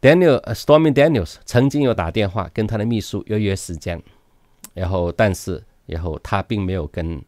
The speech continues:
啊，Stormy 见过面，也没有签过任何同-，合同，所以他也没有讨论过任何的内容，只是他打个电话而已。后来，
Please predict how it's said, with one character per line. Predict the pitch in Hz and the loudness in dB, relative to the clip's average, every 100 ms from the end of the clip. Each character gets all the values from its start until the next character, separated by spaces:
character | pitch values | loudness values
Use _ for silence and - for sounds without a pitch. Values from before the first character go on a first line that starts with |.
| _ - | _ -12
啊， | 82 | -10
Stormy | 82 - 107 104 90 - | -10 -4 -2 0 -4 -8
见 | - 104 | -6 -4
过 | 85 | -4
面， | 90 - - _ _ | -6 -8 -14 _ _
也 | 92 87 | -4 -2
没 | 82 85 | -2 -2
有 | 104 | -2
签 | 82 - 90 | -4 -6 -6
过 | 92 | -4
任 | 92 82 | -6 -6
何 | 78 | -8
同-， | 78 - 78 | -10 -12 -12
合 | - 85 | -8 -8
同， | - 80 - _ _ | -8 -12 -14 _ _
所 | - 104 | -4 -2
以 | |
他 | 92 - | -2 -4
也 | 98 87 | -4 -2
没 | 80 | -2
有 | 104 | -2
讨 | - 76 | -4 -8
论 | 85 85 | -8 -8
过 | 82 76 - | -8 -10 -4
任 | 104 82 | -2 -2
何 | 71 76 | -6 -8
的 | 71 - | -8 -6
内 | 110 95 | -4 -4
容， | 78 73 - _ | -6 -10 -16 _
只 | - | -4
是 | 95 113 | -2 -4
他 | - 107 | -2 -4
打 | 98 78 | -4 -6
个 | 87 | -4
电 | 107 92 | -2 -4
话 | 87 87 | -4 -6
而 | 76 80 | -6 -8
已。 | 78 - | -8 -12
后 | - 110 | -2 -2
来， | 85 76 | 0 -6